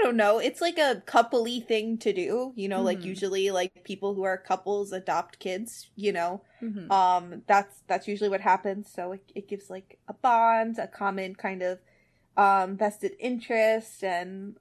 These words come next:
Speaker 1: um, stuff like that. Um, sorry, I'm trying to think.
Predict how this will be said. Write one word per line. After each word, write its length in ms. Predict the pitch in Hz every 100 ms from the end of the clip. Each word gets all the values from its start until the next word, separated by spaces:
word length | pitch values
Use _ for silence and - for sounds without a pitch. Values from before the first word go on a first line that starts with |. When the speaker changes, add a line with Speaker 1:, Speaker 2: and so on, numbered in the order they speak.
| -
Speaker 1:
um, 520 | 269 311 339 359 370 _
stuff 640 | - - - 226 247 -
like 340 | 254 302 - -
that. 580 | 160 165 214 349 - _ _ _ _ _ _ _ _ _ _ 214
Um, 360 | 196 190 190
sorry, 220 | - 190
I'm 80 | 190
trying 200 | 202 202
to 80 | 214
think. 480 | 214 185 185 -